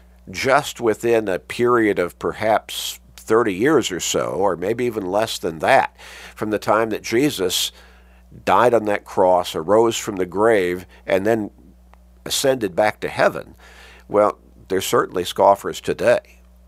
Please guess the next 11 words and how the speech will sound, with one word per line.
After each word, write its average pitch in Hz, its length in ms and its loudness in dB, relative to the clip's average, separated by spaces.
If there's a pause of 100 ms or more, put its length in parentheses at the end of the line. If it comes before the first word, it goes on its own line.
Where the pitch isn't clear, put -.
(200)
maybe 101 540 0
more 107 420 2
in 95 280 -6
number 107 420 2
than 98 200 -2
there 113 120 4
were 131 300 4
in 175 100 -2
that 151 260 2
day. - 380 0 (880)
But 117 240 0